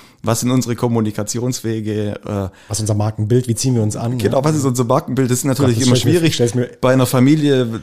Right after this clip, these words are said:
Speaker 1: die alle dann irgendwie hoch individuell sind. Also
Speaker 2: Mhm.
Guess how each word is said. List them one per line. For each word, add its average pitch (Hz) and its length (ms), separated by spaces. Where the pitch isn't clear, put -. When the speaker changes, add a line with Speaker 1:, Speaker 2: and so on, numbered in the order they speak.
Speaker 1:
die 120 200
alle 123 220
dann 113 160
irgendwie 113 320
hoch 143 200
individuell 113 640
sind. 117 240
Also 98 400
Speaker 2:
Mhm. 101 240